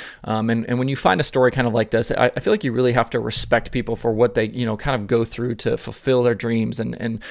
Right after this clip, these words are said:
you know, a lot of people just wanna be part of the sport. And, and, you know, m-, most don't even ever get that opportunity. So, um,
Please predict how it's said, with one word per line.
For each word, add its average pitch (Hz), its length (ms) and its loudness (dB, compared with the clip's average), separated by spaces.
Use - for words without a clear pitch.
you 131 60 -8
know, 135 60 -2
a 151 40 -2
lot 214 100 4
of - 60 -2
people 175 200 -2
just 123 280 -2
wanna 113 260 0
be 110 140 -4
part 113 260 0
of 107 60 -2
the 110 80 -6
sport. 117 400 -2
And, 117 180 -4
and, 113 240 -6
you - 80 -8
know, 113 120 -4
m-, 113 180 -2
most 131 480 0
don't 131 200 4
even 113 140 0
ever 110 140 0
get 107 160 -6
that 110 140 2
opportunity. 104 520 -4
So, 110 240 -2
um, 135 200 2